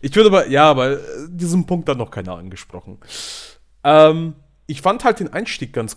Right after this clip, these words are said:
cool, wo er halt in dem Dungeon halt war, dass, ähm, die Kameraperspektive halt geändert wurde auf diese Ich-Version, dass man halt wirklich als Zuschauer einfach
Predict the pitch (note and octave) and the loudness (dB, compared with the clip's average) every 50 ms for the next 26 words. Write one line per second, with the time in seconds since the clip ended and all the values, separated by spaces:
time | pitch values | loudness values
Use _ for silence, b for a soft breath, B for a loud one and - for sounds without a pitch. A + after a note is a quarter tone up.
0 | - - D3+ D3+ C#3 B2 B2 B2 B2 A#2+ A#2 A#2+ A#2+ A#2 B2+ A#2+ A#2 A2+ A#2 A#2 | -8 -4 -4 -4 -2 -2 -2 0 0 0 0 0 -2 -4 -6 -8 -6 -6 -6 -6
1 | A#2 A2+ A2+ A2+ - _ - A#2 A2 B2 B2+ C#3 C3 B2 B2 B2 A2+ G#2+ G#2 - | -6 -6 -8 -10 -12 _ -16 -10 -6 -6 -6 -6 -6 -8 -8 -8 -8 -8 -8 -6
2 | - B2 C#3+ D3+ C3 B2+ B2 - - - - A#2 A#2 A#2 A#2 A2+ A2 A2 A2+ G#2+ | -2 0 0 0 0 -4 -6 -8 -8 -10 -8 -8 -6 -6 -4 -6 -6 -8 -10 -12
3 | - G#2+ - - A2 G#2+ G#2+ G#2+ G#2 - - - E3+ F3+ F#3 D3 B2 - - - | -14 -16 -16 -12 -10 -8 -8 -8 -10 -10 -10 -8 -6 -4 -4 -4 -6 -6 -10 -16
4 | - _ _ _ _ - A2+ G#2+ - - - G2+ _ - B2+ A2+ A2 G2+ G2+ G2+ | -20 _ _ _ _ -6 -6 -6 -8 -12 -16 -18 _ -14 -12 -10 -8 -8 -8 -10
5 | G2+ - - - A2 A2 G#2 G#2 _ - A#2 A#2+ C3+ D#3 F3 - B B B B | -12 -12 -12 -12 -10 -10 -12 -12 _ -10 -8 -6 -6 -6 -8 -8 B B B B
6 | B B A2 - - A2+ A2 A2 - - F#3+ - - - A#2 G#2 G2 F#2 G2+ A2+ | B B -14 -12 -12 -10 -10 -8 -6 -6 -8 -8 -8 -8 -8 -8 -8 -8 -8 -8
7 | B2+ D3 D#3 C3+ A#2+ - - C3 A#2 A#2+ A2+ A2+ A2+ - - D#3 D3+ - C#3+ C#3+ | -8 -6 -6 -6 -8 -8 -6 -8 -6 -4 -4 -4 -4 -4 -6 -8 -6 -6 -6 -6
8 | C#3+ - B B B - - B2 - - - G3+ G3 - - - F3 C3+ D3 E3 | -6 -8 B B B -10 -8 -6 -6 -4 -4 -6 -6 -4 -2 -2 0 2 2 2
9 | - - - C#3 C3+ C#3+ C3+ | 2 0 -2 -8 -8 -10 -12